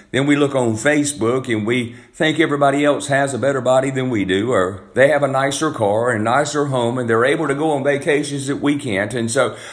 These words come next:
our life is built on comparisons.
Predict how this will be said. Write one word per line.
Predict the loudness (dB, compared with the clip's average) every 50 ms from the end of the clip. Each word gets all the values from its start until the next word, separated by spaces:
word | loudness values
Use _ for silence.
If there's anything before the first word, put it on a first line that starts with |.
| -8 0
our | 2 4 4 4
life | 4 4 2 2 2 0
is | -2 -2 -2
built | -2 0 2 2 2 4 2
on | 0 0 -2
comparisons. | -2 -4 -4 0 2 2 2 2 2 -2 -4 -8 -10 -12 -16 -20 -20 -20 -20